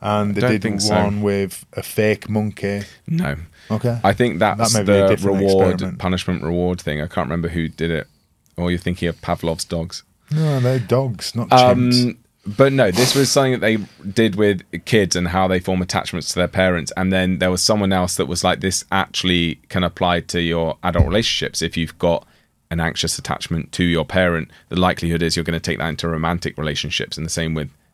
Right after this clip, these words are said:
Speaker 2: avoidant and secure." Anyway, I don't
Speaker 1: But
Speaker 2: think
Speaker 1: I don't
Speaker 2: it's
Speaker 1: have relationships with my parents.
Speaker 2: No. But you would still have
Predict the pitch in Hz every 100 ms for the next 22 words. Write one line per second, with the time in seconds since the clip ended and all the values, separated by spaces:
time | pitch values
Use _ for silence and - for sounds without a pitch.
0 | - 82 80 80 78 73 - 76 76 -
1 | - - - 78 78 - - _ - 104
2 | 85 78 - _ _ _ _ _ _ 120
3 | 135 120 90 - 104 143 143 110 117 131
4 | 139 135 120 113 101 107 104 107 98 -
5 | 92 87 87 - - - _ - 127 156
6 | 90 - _ _ _ _ _ _ _ -
7 | 113 117 117 - 135 110 101 110